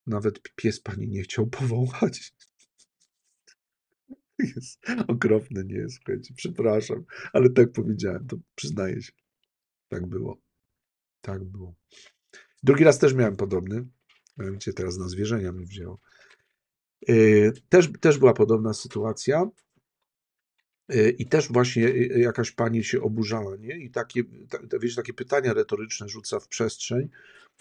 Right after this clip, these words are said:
No co by to było, jakby każdy tak sobie z psem przychodził do sklepu, nie? I ja tak się na nią patrzę, mówię: „Świat byłby piękniejszy”. <laughs> Więc, e, to, to mówię, wiele, wiele lat temu, zanim w ogóle, e, e, wejście do,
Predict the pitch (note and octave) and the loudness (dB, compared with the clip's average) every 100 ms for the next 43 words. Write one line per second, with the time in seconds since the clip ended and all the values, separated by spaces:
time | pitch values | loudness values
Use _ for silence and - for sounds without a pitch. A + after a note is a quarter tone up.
0 | _ _ _ B2+ B2+ - G#3 A#3 G3+ G3+ | _ _ _ 4 4 4 4 6 8 10
1 | F#3 F3 G4+ C#4+ C#3+ A#2 G2 - C3+ C3 | 10 12 12 12 10 8 4 -6 4 4
2 | A#2 C3 - - F4 E4+ A3+ F3 D3+ C3 | 4 0 -2 4 6 6 4 0 0 -2
3 | - B2+ B2 B2+ - - F#3+ B2+ A2+ - | 0 4 4 2 -8 2 4 4 -2 -2
4 | C3 C3 A#2+ B2+ A#2+ B2 - A2+ - G#2+ | 4 4 4 4 4 2 2 2 2 -6
5 | G#2+ B2 B2 A#2+ A2+ A#2 - A2 A2+ A2 | -6 -2 4 4 4 0 -2 -4 -2 -4
6 | A2+ A2 A2+ A2+ B2 B2 _ _ _ _ | -6 -10 -6 2 2 0 _ _ _ _
7 | _ - G#2+ B2 C#3 D3+ F3 - F3+ - | _ -6 -2 0 0 -2 -2 -2 -2 -2
8 | G#3 G3 G#3 - C4 - C3+ - _ _ | -2 0 -2 -2 -4 -6 -16 -16 _ _
9 | - - - - A2+ A2 - _ _ _ | -16 -16 -10 -2 0 -2 -10 _ _ _
10 | - A2+ A2+ C3+ C3 A2 A#2+ - - - | -2 0 4 4 2 2 2 2 -6 -20
11 | - C#3 D#3+ C#3+ D3 B2+ B2+ B2+ - A#2 | -4 2 6 6 6 6 6 2 0 0
12 | B2 A2+ B2+ C#3 B2 G#2+ A2+ G#2+ G#2+ A2 | 0 2 2 2 2 0 -4 0 2 2
13 | - G2+ G#2+ - G#2 G2+ A#2+ B2 B2 G#2+ | 0 -2 -2 -2 -4 2 2 2 -4 0
14 | G#2+ G#2+ | 2 2